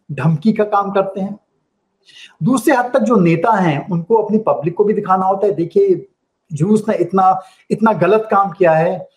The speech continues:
सेना तो भेज नहीं सकते, उस, उसमें, अ, उसके कुछ और, अ, अ, रिजल्ट्स होंगे अगर सेना वहां पे भेज दी, तो कम से कम सैंक्शन लगा दीजिए।" तो सैंक्शंस का ढोल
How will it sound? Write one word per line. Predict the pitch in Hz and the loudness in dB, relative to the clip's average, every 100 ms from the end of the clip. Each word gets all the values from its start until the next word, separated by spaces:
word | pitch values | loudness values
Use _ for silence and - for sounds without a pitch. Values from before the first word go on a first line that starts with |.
| _ | _
सेना | - 208 214 | -4 0 0
तो | 214 | 0
भेज | 135 196 202 | 0 2 2
नहीं | 202 | 0
सकते, | 196 - - 175 _ _ _ _ _ | -2 -4 -8 -10 _ _ _ _ _
उस, | - 214 | -6 -4
उसमें, | 196 196 202 202 190 - - - _ | -4 -2 0 0 0 -4 -16 -20 _
अ, | 156 - | -10 0
उसके | 208 - 214 | 0 2 0
कुछ | 175 - | 0 0
और, | 175 208 214 | 0 2 0
अ, | 202 - 175 160 160 165 165 | -4 -6 -6 -4 -4 -6 -6
अ, | 151 | -2
रिजल्ट्स | 151 165 185 180 | 0 0 0 -4
होंगे | 180 175 | -2 -2
अगर | 170 | -2
सेना | 165 160 | -2 2
वहां | 160 156 | 2 0
पे | 143 | -4
भेज | 143 135 | -4 -6
दी, | 160 - _ _ | -10 -16 _ _
तो | - | -4
कम | - 214 | 0 -2
से | 190 | -2
कम | 254 226 | -2 -2
सैंक्शन | - 196 208 240 | 0 0 2 0
लगा | 226 196 170 | 0 2 2
दीजिए।" | 165 151 175 - _ _ | 0 -2 -4 -4 _ _
तो | 254 | -6
सैंक्शंस | - 240 294 - 330 - | -2 -2 -2 0 -2 2
का | 262 | 0
ढोल | 165 - 180 170 110 | 2 2 2 2 -2